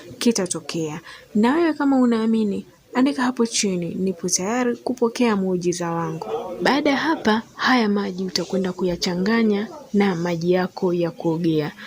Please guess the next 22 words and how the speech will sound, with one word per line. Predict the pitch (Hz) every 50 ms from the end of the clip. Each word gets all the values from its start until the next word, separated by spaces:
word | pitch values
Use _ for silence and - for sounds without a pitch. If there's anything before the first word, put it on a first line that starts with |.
| - - - -
Maji | 196 226 233 233 254
yako | 254 254 - 247
ya | 220
kuogea | 226 - 233 208 202 214 220 202
yanaweza | 185 185 185 190 196 190 196 185
yakawa | 175 175 - 208 190 185 185
ni | 180 175
maji | 175 180 180 180 175 180 175
mengine | 175 175 175 175 180 180 202 214 214 208 196
ya | 185 175 165
kawaida | - - 170 156 156 156 160 170 165 160
kabisa. | 165 170 160 160 170 170 - - - - -
Yanaweza | - 170 185 190 190 190 190
yakawa | 180 - 190 185
ni | 185 175
maji | 180 180 175 180 180
ya | 175
bombani, | 175 175 175 180 185 208 220 226 226 214
kisimani, | - - 202 185 - - 180 175 175 175 180 185 196 214 208 202
mtoni, | 180 175 - - - 190 196 196 190 196
popote | - - 180 - - 247 240 - 185
pale. | - - 151 160